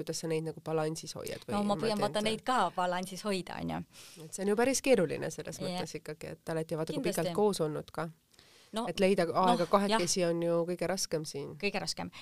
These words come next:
Speaker 2: Muul ajal ei olekski, kuna, äh, aga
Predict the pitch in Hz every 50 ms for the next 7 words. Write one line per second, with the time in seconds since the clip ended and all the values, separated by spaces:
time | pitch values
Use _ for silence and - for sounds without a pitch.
0 | - - - 226 269 330 349 320 269 240 226 214 208 214 220 262 285 226 - -
1 | - - - 160 - 190 180 175 175 - - - 185 180 175 175 - - 185 190
2 | 185 185 180 180 180 180 180